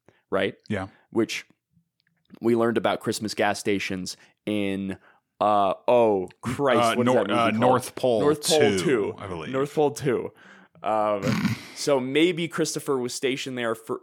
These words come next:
Speaker 1: so at one point when this exact event happens, a Christmas festival c-, can come in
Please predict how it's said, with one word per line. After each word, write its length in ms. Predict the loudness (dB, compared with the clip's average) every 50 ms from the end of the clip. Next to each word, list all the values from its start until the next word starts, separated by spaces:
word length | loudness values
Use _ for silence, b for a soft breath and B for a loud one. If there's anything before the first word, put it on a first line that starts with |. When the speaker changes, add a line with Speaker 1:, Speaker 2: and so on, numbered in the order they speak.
| -10
Speaker 1:
so 540 | -12 -10 -6 -2 2 4 4 4 4 2 0 0
at 260 | 0 -2 -2 -4 -4
one 300 | -4 -4 -4 -4 -6 -8
point 480 | -12 -8 -6 -4 -2 -2 -4 -6 -8 -12 _ _ _ _
when 280 | -10 -8 -6 -6 -2
this 220 | -2 -2 -2 -2 -4
exact 480 | -4 -4 -2 0 0 0 0 -2 -6
event 280 | -6 -6 -4 -6 -6 -6
happens, 600 | -4 -2 -2 -2 -2 -6 -8 -8 -8 -12 -16 -18 b b b b b b -8
a 80 | -8
Christmas 440 | -6 -4 -4 -4 -4 -4 -6 -8 -6
festival 480 | -2 -2 -2 -2 -4 -8 -8 -8 -8 -8 -10
c-, 80 | -16 -20 _ _
can 200 | -14 -12 -12 -12
come 220 | -8 -8 -6 -4
in 360 | -2 -2 -2 -2 -2 -4 -8